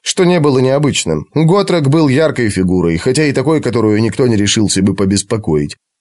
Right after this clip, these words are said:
Он не подавал вида, что холод его как-либо беспокоит. "Что думаешь?" спросил Феликс истребителя.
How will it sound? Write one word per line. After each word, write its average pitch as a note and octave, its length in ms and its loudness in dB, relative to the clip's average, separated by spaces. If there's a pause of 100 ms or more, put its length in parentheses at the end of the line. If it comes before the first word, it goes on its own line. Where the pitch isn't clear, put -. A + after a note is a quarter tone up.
(100)
Он F#3+ 180 2
не D#3+ 120 0
подавал D3+ 380 2
вида, C#3+ 280 2
что A2 240 -2
холод B2 380 0
его F#2 200 0
как-либо E2+ 480 -2
беспокоит. C#2 800 -4 (640)
"Что - 280 0
думаешь?" C3 640 0
спросил G#2+ 480 0
Феликс F2+ 320 -2
истребителя. F#2+ 680 -2